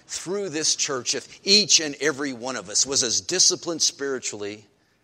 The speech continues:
as we are in other areas of our lives. And I think it's time for all of us to get really serious about going into strict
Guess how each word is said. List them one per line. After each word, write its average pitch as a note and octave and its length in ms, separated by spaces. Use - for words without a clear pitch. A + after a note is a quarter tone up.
as A2 200
we A#2 120
are A2 240
in A2 300
other C3+ 360
areas F2 580
of F2 120
our F2+ 140
lives. D2+ 580
And G2+ 80
I - 20
think F#3 360
it's - 180
time C#3+ 320
for - 240
all D3+ 260
of C3 80
us A#2 220
to A2+ 80
get B2+ 320
really D#3 420
serious - 1000
about B2+ 300
going A#2+ 320
into A#2 440
strict - 680